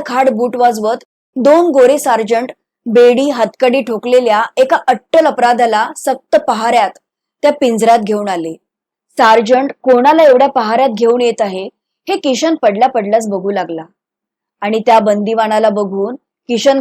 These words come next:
खाडकन जागेवरच उठून बसला. त्याच्या मुठी आवळल्या गेल्या. त्याला राग सुद्धा आला होता आणि धक्का सुद्धा बसला होता, कारण तो बंदिवान दुसरा तिसरा कोणी नसून रफीउद्दीन होता.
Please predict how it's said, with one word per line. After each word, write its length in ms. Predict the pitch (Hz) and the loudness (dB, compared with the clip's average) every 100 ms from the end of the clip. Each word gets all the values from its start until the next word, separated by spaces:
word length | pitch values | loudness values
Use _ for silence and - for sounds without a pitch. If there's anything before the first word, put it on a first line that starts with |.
| - | -4
खाडकन 680 | - 247 269 269 240 240 269 | -4 2 2 2 0 0 -2
जागेवरच 640 | 220 202 202 247 247 247 | -2 -2 0 0 0 -2
उठून 240 | 226 214 214 | -6 -8 -6
बसला. 340 | 196 - 175 151 _ _ _ _ _ | -6 -8 -16 -18 _ _ _ _ _
त्याच्या 240 | 240 220 262 | 0 2 2
मुठी 320 | 226 214 262 | 2 -2 2
आवळल्या 380 | 262 220 220 214 | 2 2 2 0
गेल्या. 320 | 196 180 170 165 _ _ _ _ _ 311 | 0 -4 -8 -10 _ _ _ _ _ 2
त्याला 200 | 339 339 | 4 4
राग 300 | 226 285 - | 2 0 -2
सुद्धा 280 | 294 233 277 | -2 0 2
आला 200 | 269 285 | 4 2
होता 320 | 302 262 240 - _ _ 254 | 2 0 -2 -8 _ _ -2
आणि 180 | 302 285 | 0 0
धक्का 360 | 214 - - 285 | -2 -4 0 0
सुद्धा 280 | 277 220 254 | 0 0 0
बसला 320 | 233 - 202 | 0 -4 -4
होता, 280 | 180 180 165 - _ _ _ _ _ _ - | -4 -8 -12 -14 _ _ _ _ _ _ -2
कारण 280 | 226 233 226 | 0 2 2
तो 140 | 247 | 2
बंदिवान 680 | 233 226 220 233 220 208 240 254 226 | 2 0 -2 0 2 0 -4 -10 -6
दुसरा 400 | 226 220 262 277 | -6 0 2 2
तिसरा 320 | 262 262 262 | -2 -4 -2
कोणी 260 | 254 233 | 0 -2
नसून 440 | 247 254 247 226 285 - _ _ _ - | -4 -6 -6 -6 -8 -14 _ _ _ -8
रफीउद्दीन 640 | 226 214 262 233 196 233 | -6 -4 -2 -2 -2 -4
होता. 300 | 202 185 175 | -6 -8 -10